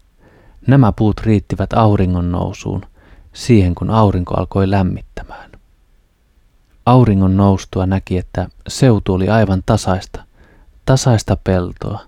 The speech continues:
Missään ei kasvanut puita eikä pensaita. Ville ei voinut keksiä, mistä puut olivat tulleet,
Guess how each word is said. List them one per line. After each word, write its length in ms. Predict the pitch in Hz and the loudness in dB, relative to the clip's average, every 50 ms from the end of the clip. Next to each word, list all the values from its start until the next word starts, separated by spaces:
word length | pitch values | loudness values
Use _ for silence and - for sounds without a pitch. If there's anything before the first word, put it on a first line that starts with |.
| _ _ _ _ _ _ _ _ _ - | _ _ _ _ _ _ _ _ _ -2
Missään 480 | 113 117 113 - - - 104 95 95 95 | 0 0 0 0 0 0 0 0 2 0
ei 120 | 92 90 | 0 -2
kasvanut 460 | - 95 90 - - - 92 92 - - - - | -2 -4 -6 -6 -6 -4 -4 -4 -6 -8 -8 -2
puita 440 | - 101 95 95 90 - - 92 - _ _ _ - - | 0 2 2 2 0 -2 -6 -8 -8 _ _ _ -10 -8
eikä 200 | 101 - - - | -8 -8 -8 -8
pensaita. 680 | - 104 98 95 92 90 - - - - - - - - _ _ _ _ _ _ _ _ _ _ _ _ _ _ _ _ _ _ _ _ _ _ _ _ _ _ - | -2 0 0 0 0 -2 -6 -10 -14 -14 -14 -16 -18 -20 _ _ _ _ _ _ _ _ _ _ _ _ _ _ _ _ _ _ _ _ _ _ _ _ _ _ 0
Ville 240 | 127 120 110 98 92 - | 2 2 2 2 0 2
ei 160 | 95 95 95 | 0 0 2
voinut 260 | 104 101 98 92 - - | 2 2 2 0 -2 -2
keksiä, 520 | 117 104 - - - - - 90 87 - - - - | -2 -2 -2 -4 -10 -4 -4 -4 -4 -4 -8 -6 -6
mistä 260 | 107 - - - 95 - | -6 -6 -4 -6 -6 -2
puut 260 | - 117 107 98 - | 0 2 2 2 0
olivat 320 | 101 95 95 92 - - - - - | -2 -4 -4 -4 -6 -8 -16 -6 0
tulleet, 640 | - 113 104 95 92 95 95 92 92 - - - | 2 2 2 2 0 -4 -6 -8 -8 -10 -14 -18